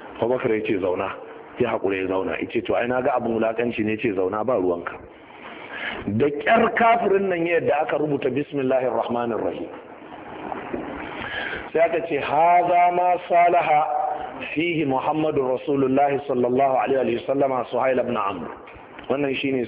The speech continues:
sulhun da Muhammadu manzon Allah ya yi da Suhailu ɗan Amr, wanda yake shine wakilin kafirai. Sai Suhail ya sake miƙe ya ce,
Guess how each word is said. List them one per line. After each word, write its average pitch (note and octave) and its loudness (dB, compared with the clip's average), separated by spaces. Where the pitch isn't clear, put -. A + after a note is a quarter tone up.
sulhun B2+ 0
da A2 0
Muhammadu B2 -2
manzon A2+ -2
Allah A#2+ 0
ya B2 2
yi C3+ 2
da A#2 0
Suhailu C3 0
ɗan B2+ -4
Amr, B2+ -2
wanda B2 0
yake B2 -2
shine A#2+ -2
wakilin A2 -2
kafirai. F2+ -2
Sai C3 0
Suhail B2 -2
ya A#2 -2
sake B2 -2
miƙe A#2+ -4
ya A2+ 0
ce, D#3 -2